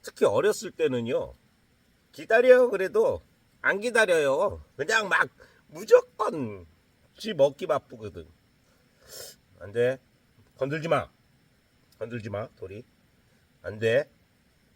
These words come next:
기다려. 기다려. 아빠가 줄 때까지 기다려."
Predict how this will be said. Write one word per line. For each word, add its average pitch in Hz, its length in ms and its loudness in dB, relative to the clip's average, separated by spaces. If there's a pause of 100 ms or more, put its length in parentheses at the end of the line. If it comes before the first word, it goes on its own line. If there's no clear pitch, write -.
(720)
기다려. 120 580 0 (1400)
기다려. 131 640 4 (1800)
아빠가 127 320 -2
줄 117 160 -10
때까지 123 400 -6
기다려." 117 420 -4